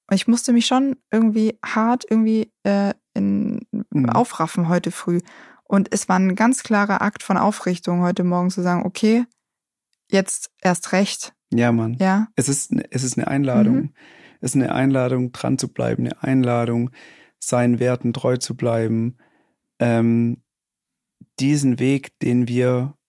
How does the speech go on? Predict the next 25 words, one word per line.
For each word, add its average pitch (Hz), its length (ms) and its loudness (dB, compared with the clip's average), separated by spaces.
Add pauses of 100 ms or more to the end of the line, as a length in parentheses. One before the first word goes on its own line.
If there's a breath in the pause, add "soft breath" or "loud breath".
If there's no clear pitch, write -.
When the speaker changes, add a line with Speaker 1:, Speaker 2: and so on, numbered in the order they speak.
Speaker 2:
für, - 840 -2
für 123 360 -2
stimmig 143 500 0
halten 120 400 0
und, - 420 -2
und 123 280 -2
für - 180 -4
uns 143 420 -2
richtig 131 460 -4 (1300 soft breath)
voller 135 680 0 (380)
Power 131 360 0
weiterzugehen. 123 720 -2
Und - 340 -6 (180)
wir 123 200 -2
haben 123 260 0
beide 127 340 0
gestern 117 520 -2 (120)
was 120 140 -4
dazu 120 280 -8
geschrieben, 123 640 -2 (680 soft breath)
dass 123 200 -2
es - 280 -4 (100)
so 151 400 0
wichtig 139 340 -4
ist, - 380 -4